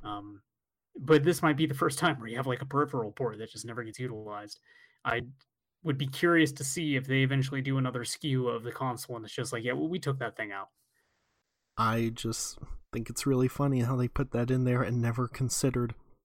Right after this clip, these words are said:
Speaker 2: "Hmm, maybe this will get extremely hot in here."
Speaker 1: Yep. Yeah. I mean, let's not make this big enough for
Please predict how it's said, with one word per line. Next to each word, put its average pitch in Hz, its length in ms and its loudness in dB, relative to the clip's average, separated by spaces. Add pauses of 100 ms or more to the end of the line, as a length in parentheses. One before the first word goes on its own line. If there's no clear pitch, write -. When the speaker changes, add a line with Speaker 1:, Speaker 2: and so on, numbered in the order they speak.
(400)
Speaker 2:
"Hmm, 175 320 2 (160)
maybe 214 260 2
this 202 220 2
will 170 80 6
get 175 280 0
extremely 151 680 4
hot - 500 0
in 107 160 0
here." 98 380 -2 (160)
Speaker 1:
Yep. - 300 -6 (680)
Yeah. 117 440 -2 (1600)
I 139 60 -4
mean, 131 240 0
let's 147 240 2
not 165 240 4
make 160 260 4
this 151 220 4
big 156 240 6
enough 147 280 4
for 135 460 2